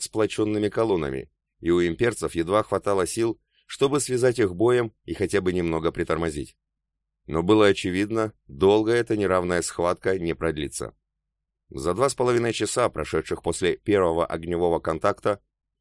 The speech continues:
Вурц потерял до трети первоначального состава своей эскадры. Помощи ждать было неоткуда. Резервов практически не осталось. Но у адмирала,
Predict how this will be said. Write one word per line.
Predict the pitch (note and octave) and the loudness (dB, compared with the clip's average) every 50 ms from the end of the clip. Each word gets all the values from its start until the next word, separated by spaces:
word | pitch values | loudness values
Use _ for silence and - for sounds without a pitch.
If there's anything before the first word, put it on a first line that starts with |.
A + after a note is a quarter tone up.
| _ _ - | _ _ -12
Вурц | D2+ D2+ F2 A2+ C#3 - - - | -6 -2 0 0 0 0 -2 -2
потерял | A#2+ A2+ - A#2+ A2+ B2 B2 B2+ B2+ - - | -2 0 0 2 2 2 2 2 2 -2 -6
до | F2 E2+ F2 G#2+ G#2+ | -4 0 2 2 2
трети | - G#2+ A2+ B2 A#2+ - C3+ C3 A2+ | 2 0 -2 -2 -2 -2 -2 -2 -2
первоначального | G#2+ - G2+ G2 G2 F#2+ F2+ F#2 F2 - - G2+ G#2+ G#2 G#2 G2+ G2+ | -2 -2 -2 0 2 2 2 0 -2 -2 0 -2 0 0 -2 -2 -2
состава | F#2+ - F2 D#2+ - - E2+ E2 E2+ E2+ | -2 -4 -4 -6 -4 -2 -2 0 0 -2
своей | - - D#2+ D#2+ D#2+ D#2+ - | -2 -2 0 0 0 0 -2
эскадры. | - D#2 - - - D2+ C#2 B1+ B1+ A#1+ - _ _ _ _ _ _ _ _ _ _ _ _ _ _ _ - | -4 -8 -8 -4 -4 -4 -4 -4 -8 -12 -14 _ _ _ _ _ _ _ _ _ _ _ _ _ _ _ -4
Помощи | C#3+ D3+ D#3 D3 - C#3+ | -2 0 0 0 0 0
ждать | C3 G#2+ G2+ A2+ A#2 | 0 2 2 2 2
было | G#2 G#2+ A#2 A#2 | 2 2 2 2
неоткуда. | A2+ A#2 A2 F#2 D2 - - C2+ A#1+ A#1 G#1+ - _ _ _ _ _ _ _ _ - | 2 2 2 0 0 -2 -4 -8 -8 -8 -10 -12 _ _ _ _ _ _ _ _ -6
Резервов | C2+ D#2 F2+ E2+ E2+ G2+ G2+ G2+ G2 F2+ | -2 -2 0 2 4 4 4 4 4 2
практически | - G2+ F#2 - - G#2 - G2+ E2+ - G#2 | 0 -2 -4 -4 -4 -6 -6 -6 -6 -6 -6
не | F#2+ G2 | -4 -2
осталось. | F#2+ G2+ - - A2 F2+ D2+ B1+ - - - _ _ _ _ _ _ _ _ _ - | -2 -2 -2 -2 -2 -2 -2 -4 -8 -12 -16 _ _ _ _ _ _ _ _ _ -4
Но | F#2 G#2 A2 A2 A2 | 0 2 4 4 6
у | G#2+ | 4
адмирала, | G2+ F2+ G2 G#2 G#2+ A#2+ B2 G#2+ E2 C2+ - - | 4 4 2 2 2 2 2 2 0 -2 -2 -6